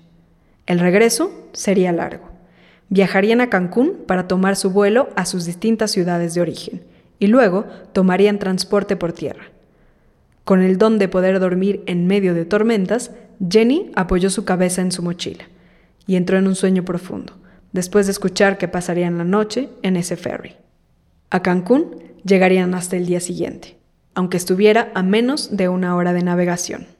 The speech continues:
Los contratiempos no cedían. Una vez en Cancún, el avión resultó descompuesto. Más de cien pasajeros tuvieron que bajar.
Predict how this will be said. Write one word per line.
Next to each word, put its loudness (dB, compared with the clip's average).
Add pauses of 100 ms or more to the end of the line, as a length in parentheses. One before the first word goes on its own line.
(1000)
Los -2
contratiempos 2
no 2
cedían. -4 (480)
Una 6
vez 4
en 2
Cancún, -2
el 0
avión 0
resultó -4
descompuesto. -6 (760)
Más 2
de 2
cien 4
pasajeros 0
tuvieron 0
que -2
bajar. -6